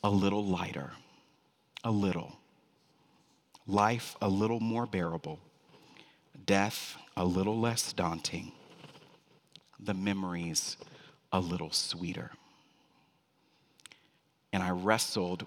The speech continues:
whether or not to share this story with you. I didn't put it in my, my notes, and y'all know anytime I go off script, you can leave now.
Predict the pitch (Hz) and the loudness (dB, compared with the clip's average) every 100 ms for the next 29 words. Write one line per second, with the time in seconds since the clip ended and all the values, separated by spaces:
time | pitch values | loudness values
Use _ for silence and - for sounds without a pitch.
0 | - 104 101 98 98 95 90 - 113 101 | 0 2 4 4 2 2 4 6 6 4
1 | 95 - 147 143 107 92 104 110 95 98 | 2 2 2 2 2 0 0 2 2 2
2 | 101 - 127 117 101 95 90 90 - - | -2 -2 -2 0 0 2 0 -2 -6 -16
3 | - - - 98 95 92 98 135 120 - | -14 -16 -4 2 4 4 6 6 6 2
4 | - 98 101 104 127 101 110 - 117 113 | 0 4 4 4 4 4 4 0 2 2
5 | 113 117 117 120 127 - - 151 113 95 | 2 2 4 4 2 0 0 4 4 4
6 | - - - - - - - - - - | -2 -12 -12 -20 -20 -20 -20 -20 -20 -20
7 | - - - - - - - - - - | -16 -16 -16 -16 -18 -16 -16 -16 -16 -16
8 | - - - - - - - - - - | -16 -18 -18 -18 -20 -20 -20 -20 -20 -18
9 | - 95 95 95 95 104 107 101 98 92 | -10 -6 -2 0 2 2 0 2 2 2
10 | 87 | 2